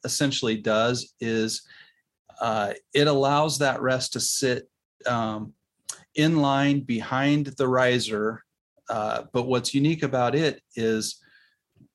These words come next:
um, let me see if I can do a good way of explaining this. With the current arrow rests on the market, by and large, you, you have different manufacturers that have different width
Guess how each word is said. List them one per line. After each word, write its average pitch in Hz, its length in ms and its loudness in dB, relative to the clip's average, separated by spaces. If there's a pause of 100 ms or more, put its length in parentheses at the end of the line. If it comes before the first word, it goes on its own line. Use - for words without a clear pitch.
(140)
um, 107 460 -4 (320)
let 127 100 -6
me 127 60 0
see - 160 -2
if 123 60 -2
I 117 40 -4
can 113 80 -2
do 110 140 2
a 101 100 -6 (160)
good 117 140 0
way 113 160 2
of 104 100 -2
explaining 104 440 -4
this. 101 180 -6 (760)
With 139 300 -2
the 143 80 0
current 180 640 0 (580)
arrow 123 240 2
rests 113 560 0 (160)
on 117 180 -4
the 110 80 -2
market, 110 640 -2 (240)
by 120 140 2
and 113 160 0
large, 113 580 -2 (220)
you, 127 320 -8
you 127 220 0
have 120 260 0
different 147 320 0
manufacturers 131 720 0
that 110 120 -6
have 113 300 -4
different 123 460 -4
width 113 600 -4